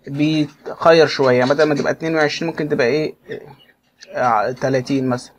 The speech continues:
لكن مش هتوصل لتلاتين روبل في نفس اليوم. طيب بتدوس تحويل كده، اهو بيديك رصيد يتحول لك من هنا، بينزل لك في حساب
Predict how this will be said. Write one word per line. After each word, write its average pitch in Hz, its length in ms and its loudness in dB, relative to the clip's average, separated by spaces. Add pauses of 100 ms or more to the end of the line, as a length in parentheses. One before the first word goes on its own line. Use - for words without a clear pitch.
(120)
لكن 147 360 -2
مش 139 180 -2
هتوصل 160 300 0
لتلاتين 143 340 0
روبل 147 260 4
في 139 100 -10
نفس - 440 -8
اليوم. 127 420 -6 (600)
طيب 131 180 2
بتدوس 147 320 0
تحويل 185 340 2
كده، 202 280 2 (2250)
اهو 127 120 -2
بيديك 143 400 -2
رصيد 165 440 0
يتحول 147 420 2
لك 156 80 2
من 151 160 -2
هنا، 165 140 -2
بينزل 156 440 -2
لك 156 120 2
في - 180 -16
حساب 143 400 2